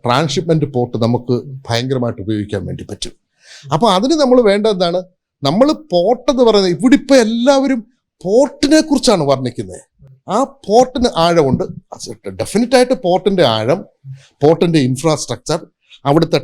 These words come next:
ടേൺ റൗണ്ട്, ഇതെല്ലാം പ്രധാനപ്പെട്ട ഘടകമാണ്. പക്ഷെ അതുകൊണ്ട് മാത്രം ബിസിനസ് ഡെവലപ്പ് ആകത്തില്ല. നമ്മുടെ ലോജിസ്റ്റിക്സ് കോസ്റ്റ് എന്താണ്, കസ്റ്റമർ സർവീസ് നമ്മുടെ എന്താണ്, ടേൺ റൗണ്ട് ടൈം നമ്മുടെ എത്ര-, എത്രമാത്രമുണ്ട്, എത്രമാത്രം പ്രോഡക്റ്റ്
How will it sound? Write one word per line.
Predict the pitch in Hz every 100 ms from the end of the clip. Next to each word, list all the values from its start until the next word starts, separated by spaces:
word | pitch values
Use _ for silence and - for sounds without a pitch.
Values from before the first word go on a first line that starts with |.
| 135
ടേൺ | 147 185
റൗണ്ട്, | 180 151 127 117 160
ഇതെല്ലാം | 202 247 269 285 269
പ്രധാനപ്പെട്ട | 233 247 254 254 208
ഘടകമാണ്. | 185 180 123 95 87 _ 135 - _
പക്ഷെ | 185 - 247 208
അതുകൊണ്ട് | 294 330 294 233
മാത്രം | 226 262 311 240
ബിസിനസ് | 240 240 214 170 180 175 170 156 151 147
ഡെവലപ്പ് | 175 185 -
ആകത്തില്ല. | 127 104 101 - _ -
നമ്മുടെ | 131 135 120
ലോജിസ്റ്റിക്സ് | 117 127 151 -
കോസ്റ്റ് | 139 - 117
എന്താണ്, | 120 113 147 - _ _ _ _ -
കസ്റ്റമർ | 143 196 185 -
സർവീസ് | 143 139 123
നമ്മുടെ | 117 120 107
എന്താണ്, | 107 117 180 - _ _ _ -
ടേൺ | 170 202
റൗണ്ട് | 190 170 156
ടൈം | 143 135
നമ്മുടെ | 127 127 127
എത്ര-, | 139 123
എത്രമാത്രമുണ്ട്, | - 143 135 131 113 123 196 - _ _ 147
എത്രമാത്രം | 220 214 202 196 147
പ്രോഡക്റ്റ് | 131 143 180 185